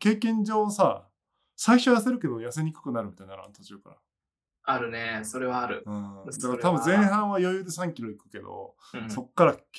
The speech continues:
Speaker 1: 減らないみたいになりそうな気がする。
Speaker 2: いや、あるある。その、何回かあるんよ。その、そういう、何キロまで落とさんやったら坊主にするとか。
Speaker 1: <laughs> あったん？
Speaker 2: した、したことあって、
Speaker 1: うん。
Speaker 2: まあ、クリアしてきたんやけど。
Speaker 1: うん。う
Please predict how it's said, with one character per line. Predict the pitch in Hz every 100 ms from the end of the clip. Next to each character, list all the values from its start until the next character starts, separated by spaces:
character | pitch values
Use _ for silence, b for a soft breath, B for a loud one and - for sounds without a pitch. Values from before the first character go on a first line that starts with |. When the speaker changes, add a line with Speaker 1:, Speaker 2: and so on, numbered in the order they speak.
| -
Speaker 1:
減 | 131
ら | 123
な | 113 113
い |
み | _
た | -
い |
に | 95
な | 95
り |
そ | - 104
う |
な | _
気 |
が | _
す | - _ _ _ _ _ _ _ _ _ _
る。 | 135
Speaker 2:
い |
や、 | 120 - _ _ _ _ -
あ | 208 165
る | 247
あ | 107
る。 | - 131
そ | - 131
の、 | 120 117 117 117 110
何 | 151 165
回 | 180 113
か |
あ | 127
る | 107
ん |
よ。 | 92
そ | 110
の、 | 104 104
そ | 120 110
う |
い | 107
う、 | 107 - _ B B B _ _ -
何 | 160 180
キ | 220
ロ | 185
ま | 143
で | 123
落 | 120
と |
さ | 131 135
ん |
や | 117
っ |
た | 107
ら | 107
坊 | 120
主 | 110
に | 107
す | -
る | 110
と | -
か。 | - - - _ _ _ _
Speaker 1:
<laughs> | - - - _ _
あ | 190 202 196 - - - - - _ - 147 - 170
っ | 170
た | 110
ん？ | 98 -
Speaker 2:
し | -
た、 | - -
し | -
た | 170
こ | 190
と | - 135
あ |
っ | 131 -
て、 | 120 127
Speaker 1:
う |
ん。 |
Speaker 2:
ま | -
あ、 |
ク | -
リ | 202
ア | -
し | 104
て |
き | -
た | 117
ん |
や | 101
け |
ど。 | 107 92 - -
Speaker 1:
う |
ん。 |
う | 147